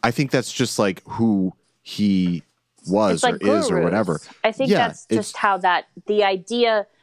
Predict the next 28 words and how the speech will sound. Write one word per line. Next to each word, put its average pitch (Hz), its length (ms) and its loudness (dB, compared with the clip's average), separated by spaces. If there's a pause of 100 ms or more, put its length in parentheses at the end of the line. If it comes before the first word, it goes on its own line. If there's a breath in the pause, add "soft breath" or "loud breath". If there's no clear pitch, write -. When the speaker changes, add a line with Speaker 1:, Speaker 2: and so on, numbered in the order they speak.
(120)
Speaker 2:
the 202 80 -6
construct 247 720 -2
of 185 200 0
a 175 60 0
guru 170 500 0
is 160 280 -2
that. - 580 -6 (320)
Speaker 1:
Yeah, 131 240 2
because 98 260 -2
I 107 100 2
think 127 220 -4
you 120 120 2
get 104 220 2
to - 120 -4
a 92 60 -2
place 113 360 -2
where 98 120 0
you, 87 220 -2 (580)
it, 82 280 -6
it's 90 200 -2
Speaker 2:
You're 113 80 2
Speaker 1:
almost 233 300 0
Speaker 2:
not 104 40 2
Speaker 1:
like 90 100 4
Speaker 2:
part 214 180 0
of 202 100 -4
the 190 80 -2
group. 226 420 -2